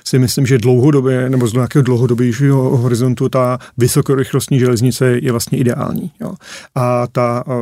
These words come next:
letecká doprava se potom bude soustředit na nějaký střední nebo delší tratě. A opravdu tenhle ten trend, když se kouknete do západní Evropy, tak je. Akorát u nás asi díky horám,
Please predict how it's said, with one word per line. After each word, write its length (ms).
letecká 480
doprava 340
se 140
potom 240
bude 120
soustředit 380
na 80
nějaký 340
střední 420
nebo 200
delší 320
tratě. 280
A 80
opravdu 300
tenhle 220
ten 180
trend, 180
když 120
se 80
kouknete 340
do 80
západní 420
Evropy, 360
tak 200
je. 160
Akorát 340
u 60
nás 340
asi 220
díky 240
horám, 520